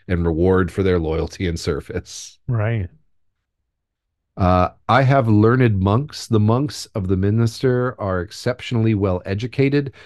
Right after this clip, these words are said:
Speaker 1: and it's possible that they even measure up to the very high standards of the Britons or the Irish. They doubtless possess the answers to many puzzling mysteries and can give sage advice to those who seek their wisdom.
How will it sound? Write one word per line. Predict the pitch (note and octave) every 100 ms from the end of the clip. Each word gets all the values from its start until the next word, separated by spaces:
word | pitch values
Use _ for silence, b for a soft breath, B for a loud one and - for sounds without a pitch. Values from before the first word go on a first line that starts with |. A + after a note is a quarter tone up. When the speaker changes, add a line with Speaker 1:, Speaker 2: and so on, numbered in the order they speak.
| B
Speaker 1:
and | A2 G2
it's | F#2
possible | - - A#2 A#2 B2+ A#2
that | G#2+ F#2+
they | G2 F#2
even | A#2 A2+ G#2+
measure | G2 G2+ G2+ G2
up | G2 -
to | G2+
the | F2
very | F#2+ G#2 G2
high | F#2 F2+
standards | - F#2+ F#2 F#2 F2
of | F2+
the | D#2+
Britons | D#2 F#2 G#2 G#2+ G#2 G2 -
or | G2
the | F#2+ F#2+
Irish. | D#2+ D#2+ C#2+ D2 - - B B B B -
They | G2
doubtless | F2+ G#2+ B2 C#3+ B2
possess | - A2 G#2 A2 G#2+
the | - C#2+ G2
answers | G2+ A2 G#2
to | -
many | F#2 G#2 A2+
puzzling | - G#2+ F#2 F2+ F2
mysteries | G2+ - A2 G#2 - B B
and | G2+ G2
can | F#2+ F2
give | F#2+ E2
sage | - G#2+ A2+ A2+
advice | A#2+ G2+ F#2+ F#2
to | - F2+
those | F2+ F2+ E2+
who | G2
seek | F#2 - F2 E2 -
their | E2 D#2+
wisdom. | D#2 D#2 - D#2+ D#2 F2+